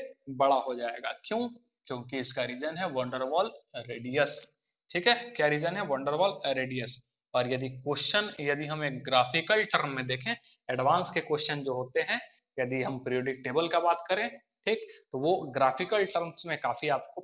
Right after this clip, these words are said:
परेशान करने की कोशिश करता है, ठीक है, graphical terms में, graph से पूछ करके। तो हम किसका बात करें, ठीक है, ग्राफ हम एक आपके लिए बना रहे हैं, वो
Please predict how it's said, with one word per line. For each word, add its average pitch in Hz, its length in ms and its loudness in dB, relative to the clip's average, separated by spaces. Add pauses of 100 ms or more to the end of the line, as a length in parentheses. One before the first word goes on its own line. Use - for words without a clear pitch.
परेशान 127 380 -2
करने 127 280 -4
की 135 160 -8
कोशिश 131 440 -6
करता 123 340 2
है, - 120 -2 (460)
ठीक 180 160 2
है, 220 120 6
graphical 131 440 -2
terms 123 400 -2
में, 127 80 -10 (120)
graph 143 400 6
से 151 160 0
पूछ 135 260 -2
करके। 127 320 -2 (520)
तो 190 140 6
हम 147 220 -4
किसका 165 300 4
बात 175 280 6
करें, 196 200 4 (300)
ठीक 202 140 -8
है, 175 100 0
ग्राफ 139 360 0
हम 151 140 -2
एक 156 140 -2 (340)
आपके 127 260 -2
लिए 139 240 -2 (120)
बना 143 280 0
रहे 190 120 -2
हैं, 233 220 -4 (540)
वो 127 120 -4